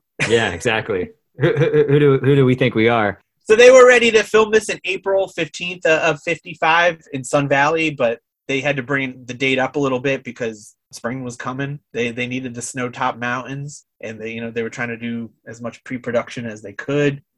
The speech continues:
Speaker 2: Gotta watch out for that weather. So that's, that's what you do. All right, everybody, fun facts, Dan Duryea. We've done most fun facts on him, but this was one I found. Uh, his parents didn't approve of his acting choice early on,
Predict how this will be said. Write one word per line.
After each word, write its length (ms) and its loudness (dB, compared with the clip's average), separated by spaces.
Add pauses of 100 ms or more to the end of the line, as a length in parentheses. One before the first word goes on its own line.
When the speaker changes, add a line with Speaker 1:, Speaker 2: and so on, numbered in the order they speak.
(120)
Speaker 2:
Gotta 140 -6
watch 240 -6
out 120 -10
for 120 -6
that 240 -6
weather. 360 -10 (200)
So 180 -10
that's, 580 -6 (280)
that's 240 0
what 160 2
you 120 2
do. 200 4
All 60 -2
right, 400 6
everybody, 720 6 (140)
fun 220 4
facts, 400 0
Dan 480 0
Duryea. 1040 6 (160)
We've 160 -12
done 180 -2
most 320 -10
fun 220 -12
facts 320 -6
on 100 -8
him, 240 -6
but 140 0 (100)
this 160 -2
was 140 -6
one 120 -8
I 220 -4
found. 320 -4
Uh, 220 0 (340)
his 140 -4
parents 380 0
didn't 180 -8
approve 480 -8
of 100 -4
his 140 -2
acting 420 -4
choice 560 -10
early 300 -2
on, 360 -4